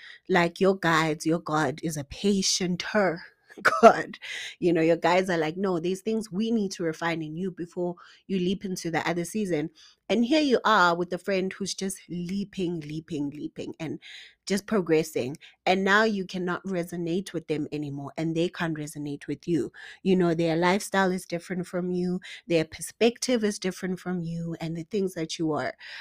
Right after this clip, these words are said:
are doing are different from you. I once came across a podcast and someone called in and asked a question, uh, <sighs> which I felt was fair.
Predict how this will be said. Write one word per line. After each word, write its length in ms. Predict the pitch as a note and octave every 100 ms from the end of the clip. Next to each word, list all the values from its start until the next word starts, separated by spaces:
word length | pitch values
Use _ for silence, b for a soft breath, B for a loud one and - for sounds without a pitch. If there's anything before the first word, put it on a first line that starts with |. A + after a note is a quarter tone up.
| B
are 140 | - E3+
doing 400 | E3+ E3+ E3 E3
are 60 | D3
different 720 | D#3+ C#3+ - B2 C3 - - b b b b
from 320 | - D#3+ C#3+
you. 260 | B2+ E2 - B B B B _
I 300 | F#3 G3 G3 -
once 360 | F3+ F#3+ G3+ A3+
came 200 | A#3 G3+
across 360 | F3+ G#3 F#3
a 60 | F#3+
podcast 500 | - F3+ - E3+ - -
and 320 | E3 D#3 D#3+ b b b b b b b _ _ _ _
someone 400 | - A#3+ A#3 A#3+
called 320 | A#3+ G#3+ G3
in 140 | - F#3+
and 120 | D#3+
asked 220 | D#3+ F#3 -
a 60 |
question, 520 | E3 A3+ F#3+ - E3+ -
uh, 380 | E3 E3 E3+ D#3+ - F#3
<sighs> 200 | - -
which 200 | B3 B3
I 140 | G3+ A3+
felt 320 | A#3+ G#3+ F#3+
was 160 | E3+ -
fair. 380 | - F3 D2+